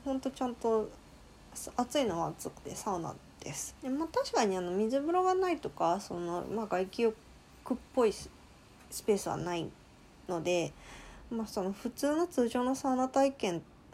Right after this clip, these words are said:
とはちょっとまた違ったサウナの体験になるんですけど、やっぱりね、これなんか、まごうことなきサウナだなっていう感じで、新しいその、楽しみ方を発見できたなっていうのはすごく思いましたね。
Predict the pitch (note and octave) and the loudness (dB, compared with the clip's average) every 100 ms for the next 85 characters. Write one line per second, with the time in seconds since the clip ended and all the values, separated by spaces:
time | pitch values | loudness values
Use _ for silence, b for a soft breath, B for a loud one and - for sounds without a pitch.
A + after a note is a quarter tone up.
0 | - - - - - - D4 A3 A#3+ G#3+ | -20 -20 -20 -20 -8 2 4 4 2 0
1 | F3+ E3+ F3 - F#3+ G3 - G#3+ A#3 G3+ | -4 -4 -4 -2 0 0 -4 -2 0 2
2 | F3 D#3+ - - - - F#3+ F#3 F#3 F3 | 0 0 -2 -8 -20 -10 -6 -2 -2 -2
3 | F3+ F3+ F3+ F3 F3 G3 G3 E3+ E3 - | -4 -2 -2 -2 -2 0 0 -2 -4 -8
4 | - G#3 A#3 A3+ G#3+ B B - - - | -8 -4 2 2 0 B B -20 -20 -20
5 | - - D#4 G3+ - C4+ C4 C4 - D#3 | -16 -2 2 2 2 2 2 0 0 2
6 | F#3+ A3+ B3+ C#4+ C4 - F#3 - F3+ F3+ | 6 6 6 4 2 0 -4 -2 -2 -4
7 | F3+ E3+ C#3+ - - A3 F3+ D3+ D3+ E3+ | -4 -4 -4 -6 -4 -2 -2 0 0 0
8 | E3+ - D#3 D#3 D#3 D3+ F#2+ - - F3+ | -2 -4 -2 0 2 0 -2 -4 -6 -4
9 | E3 E3 E3+ F3 - - C4+ - F4 F4 | -4 -2 -2 -4 -8 -10 -4 0 0 2
10 | C4 A3+ E3 D#3+ - - - F#3+ G3+ G3+ | 0 0 -2 -4 -6 -10 -4 -4 -2 -2
11 | G3 G3 F3+ - D2+ - - - G#3 - | -2 -2 -2 0 -2 -4 -10 -8 -8 -4
12 | F3+ F3 F3 - - D#3+ - - E3+ E3 | -4 -4 -4 -6 -6 -4 -6 -6 -4 -4
13 | D#3+ E3 - E3+ E3 - D#3+ D#3 D3+ E3 | -6 -8 -8 -6 -6 -6 -6 -4 -4 -6
14 | - - - | -10 -14 -16